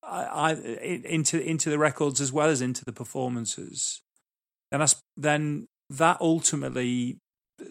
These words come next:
that, you know, you do that for years and years and years and years and years and years and years, and you care and you put the same amount of attention and the same amount of love into everything,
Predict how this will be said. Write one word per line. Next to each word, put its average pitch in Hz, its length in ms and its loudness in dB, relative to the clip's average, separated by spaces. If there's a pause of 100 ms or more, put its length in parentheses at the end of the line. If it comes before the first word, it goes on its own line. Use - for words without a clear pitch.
(100)
that, 147 360 2 (400)
you 156 140 -2
know, 127 80 -2
you 131 160 0
do 185 160 6
that 165 200 2
for 147 80 -6
years 151 360 2
and 135 80 -2
years 131 240 0
and 127 100 -2
years 123 260 -2
and 120 80 -4
years 123 220 -2
and 117 80 -4
years 117 200 -4
and 117 100 -4
years 117 220 -4
and 110 100 -6
years, 113 240 -6
and 113 100 -6
you 113 120 -8
care 127 400 -2
and 120 120 -2
you 117 80 -4
put - 200 -14
the 139 60 -10
same 135 380 0
amount 127 320 -4
of 117 80 -10
attention 120 520 -6
and 113 120 -8
the 113 60 -8
same 123 320 -2
amount 120 340 -6
of 117 140 -12
love 123 140 -4
into 123 200 -6
everything, 120 460 -10